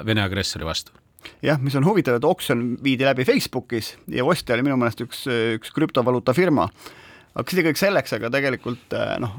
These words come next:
Speaker 2: et kui midagi see Ukraina sõda on näidanud, et, et mõnedel inimestel või mõnedel seltskondadel või ka riikidel tegelikult on ikkagi süda nagu õige koha peal ja sellised kriisihetked võib-olla seda välja, välja toovad.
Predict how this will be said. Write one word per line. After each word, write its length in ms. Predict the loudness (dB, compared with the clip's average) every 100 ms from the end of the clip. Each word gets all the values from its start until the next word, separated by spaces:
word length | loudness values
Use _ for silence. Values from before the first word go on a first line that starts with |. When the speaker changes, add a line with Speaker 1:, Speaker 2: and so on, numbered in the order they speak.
| -10
Speaker 2:
et 140 | -8
kui 80 | -2
midagi 320 | 2 2 0
see 80 | -4
Ukraina 240 | 0 0 2
sõda 160 | 2 0
on 60 | 2
näidanud, 400 | 0 0 -2 -6
et, 180 | -8 -8 -8
et 140 | -2 0
mõnedel 400 | 2 2 2 0
inimestel 320 | -2 -4 -4
või 140 | -2
mõnedel 260 | 0 0 0
seltskondadel 560 | 0 0 -2 0 0
või 120 | 0 2
ka 60 | 2
riikidel 400 | 0 -2 -2 -2
tegelikult 260 | -2 -2
on 80 | -4
ikkagi 160 | -2 0
süda 200 | 0 0
nagu 160 | 2
õige 160 | 0 2
koha 260 | 2 2 2
peal 180 | 2 2
ja 140 | 0 -2
sellised 300 | -6 -8 0
kriisihetked 600 | 2 2 0 -2 -4 -4
võib-olla 240 | -2 -2
seda 160 | -2 -4
välja, 300 | 0 0 2
välja 220 | 2 2 2
toovad. 340 | 2 2